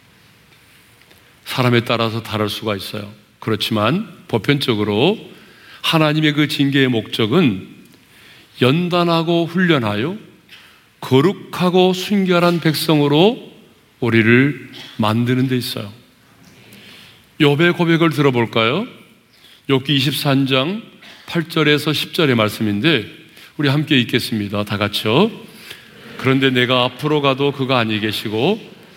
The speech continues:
뒤로 가도 보이지 아니하며 그가 왼쪽에서도 일하시나 내가 만날 수 없고 그가 오른쪽으로 돌이키시나 배울 수 없구나. 그러나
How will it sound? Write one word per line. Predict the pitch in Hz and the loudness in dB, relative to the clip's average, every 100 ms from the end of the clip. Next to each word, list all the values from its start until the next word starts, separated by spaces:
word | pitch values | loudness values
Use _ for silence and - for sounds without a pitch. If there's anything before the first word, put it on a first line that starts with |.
| - | -12
뒤로 | - 151 151 | 0 2 4
가도 | 147 139 147 | 2 2 0
보이지 | 127 123 120 127 | 2 0 2 2
아니하며 | 107 104 104 104 131 143 104 - - - _ _ | 2 0 -2 0 0 -2 -4 -16 -20 -20 _ _
그가 | - 135 | -2 0
왼쪽에서도 | 127 127 127 131 127 120 120 123 | 2 0 -2 0 0 0 -4 -2
일하시나 | 120 110 110 107 113 120 196 - - - | 0 0 -2 -2 -4 -2 -4 -10 -20 -6
내가 | 117 113 | -2 -2
만날 | 110 104 110 107 | -2 -2 -2 -2
수 | - | -4
없고 | 117 98 - 165 117 - - - - - - | -6 -6 -4 -2 -2 -6 -20 -20 -20 -20 -6
그가 | - 139 | 0 2
오른쪽으로 | 151 135 139 139 143 139 139 | 2 2 0 -2 -2 0 -2
돌이키시나 | 131 113 107 110 101 107 139 202 - - - | -2 -2 -2 -6 -2 0 0 -2 -12 -20 -4
배울 | 113 110 | -2 0
수 | 101 113 | 0 -4
없구나. | 95 107 110 110 98 - - - - - - - | -4 -2 -2 -2 -6 -16 -20 -20 -20 -20 -20 -4
그러나 | 147 147 156 135 | 0 2 0 -2